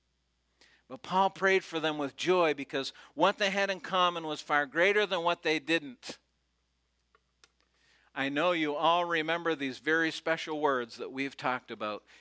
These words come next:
Your two special Greek words that you've all memorized and written in the covers of your Bible so that when I refer to them, you remember them and you can say them with me.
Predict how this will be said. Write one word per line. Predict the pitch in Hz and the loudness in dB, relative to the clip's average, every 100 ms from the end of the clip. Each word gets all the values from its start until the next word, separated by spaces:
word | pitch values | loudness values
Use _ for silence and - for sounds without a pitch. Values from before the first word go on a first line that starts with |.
| - | -4
Your | 135 135 | -2 -2
two | - 190 185 | 0 0 0
special | - 175 180 - 185 | 0 2 0 0 -8
Greek | 143 170 180 - | -2 0 0 0
words | 151 135 117 | 2 2 0
that | 127 | -4
you've | 127 123 | -4 0
all | 139 147 | 2 2
memorized | 151 170 165 160 160 156 135 | 0 0 2 2 2 -2 -6
and | 135 | -4
written | 175 175 | -4 -4
in | 170 | -4
the | |
covers | - 180 175 170 | 0 0 0 -8
of | 170 | -4
your | 175 | 2
Bible | 147 147 147 147 | 4 4 0 -6
so | - | -10
that | 127 | -10
when | 127 127 | -4 0
I | 143 | 2
refer | 185 190 190 208 202 | 2 0 0 0 2
to | 196 160 | 0 0
them, | 151 156 160 - - - | 0 0 -2 -16 -20 -2
you | 151 175 | 2 4
remember | 180 180 180 175 160 | 4 4 2 2 0
them | 160 160 | 0 -2
and | 156 | -4
you | 165 | -4
can | 170 147 | -4 -2
say | 185 175 | 2 2
them | 156 156 | 2 0
with | 170 - | -2 -2
me. | 131 | -6